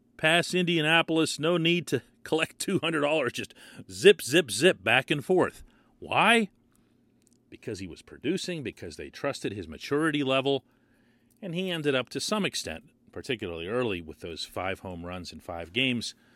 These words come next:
rewarding them. But the r-, real outlook here is that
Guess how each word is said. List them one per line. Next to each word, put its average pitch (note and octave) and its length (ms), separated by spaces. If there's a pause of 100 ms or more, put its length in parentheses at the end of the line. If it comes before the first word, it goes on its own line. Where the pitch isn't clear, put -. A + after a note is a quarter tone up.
(200)
rewarding B2+ 480
them. C2+ 160 (2500)
But A2+ 220
the A2+ 80
r-, F2+ 340 (680)
real C#3+ 500
outlook B2+ 520
here - 320 (280)
is G#2+ 220
that G2+ 260